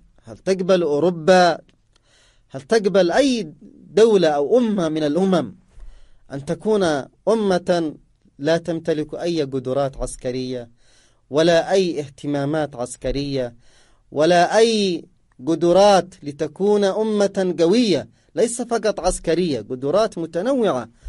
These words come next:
تساعدها لتكون أمة قوية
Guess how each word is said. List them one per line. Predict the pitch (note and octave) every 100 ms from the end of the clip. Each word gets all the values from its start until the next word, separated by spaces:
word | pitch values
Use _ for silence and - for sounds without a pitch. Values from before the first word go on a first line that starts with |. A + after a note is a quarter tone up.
| - - - -
تساعدها | - D#3+ D#3 F3+ F#3+ G3 A3 G#3+ - -
لتكون | C#3 C#3 C#3+ F#3 D#3+
أمة | - A3 F#3+ D#3 D3+ C3 A#2+
قوية | B2+ D#3+ D3+ A#2+